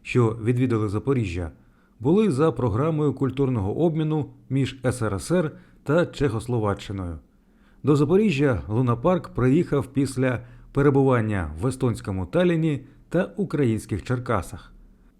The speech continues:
Розваги для запоріжців були незвичними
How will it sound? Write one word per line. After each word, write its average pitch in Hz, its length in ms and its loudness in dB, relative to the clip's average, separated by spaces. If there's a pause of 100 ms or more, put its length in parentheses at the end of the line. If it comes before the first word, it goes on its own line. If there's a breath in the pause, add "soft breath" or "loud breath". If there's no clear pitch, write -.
(180)
Розваги 117 520 2
для 101 300 -2
запоріжців 95 760 0
були 135 280 2
незвичними 127 720 0